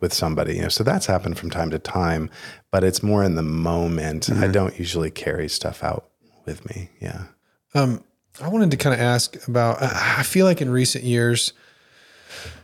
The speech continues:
Speaker 3: <sighs> you know, the conversation just around counseling and therapy, it's, it's, it's, it's maybe increased in the culture a little bit, like even to the point where I'm getting ads for it on my,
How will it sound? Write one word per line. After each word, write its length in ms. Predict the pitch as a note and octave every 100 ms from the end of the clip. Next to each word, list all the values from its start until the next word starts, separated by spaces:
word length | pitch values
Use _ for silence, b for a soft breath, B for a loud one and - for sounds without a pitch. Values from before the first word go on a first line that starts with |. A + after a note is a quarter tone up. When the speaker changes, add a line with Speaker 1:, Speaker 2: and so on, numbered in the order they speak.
| _ -
Speaker 3:
<sighs> 400 | - - - -
you 100 | D#3
know, 80 | C3
the 100 | A#2+
conversation 920 | - D3+ D#3+ C#3+ B2 C3+ C3 C3 B2+
just 220 | A#2 A#2 B2
around 480 | A2+ A2 A2 G#2+ - _
counseling 440 | - A#2 A2+ A#2+ A2
and 140 | G#2+
therapy, 540 | - A#2 A2+ A2 A2+ A2
it's, 240 | A#2 -
it's, 220 | - -
it's, 280 | C#3+ B2+ - - _ - - B B B
it's 200 | C#3 -
maybe 280 | D3+ D#3 D#3+
increased 540 | C#3+ - D#3 D3+ - -
in 180 | D#3
the 100 | D3+
culture 340 | D3 D#3+ D3+ D#3+
a 40 |
little 180 | D3 D3+
bit, 160 | D#3 C3+
like 160 | B2
even 140 | C#3 C3+
to 60 |
the 60 | A#2+
point 180 | C#3 A#2
where 80 |
I'm 160 | A#2+ B2
getting 220 | A#2 A2+
ads 300 | G#2+ G#2+ A2
for 220 | - G#2+
it 40 | G#2
on 80 | G#2
my, 160 | G2+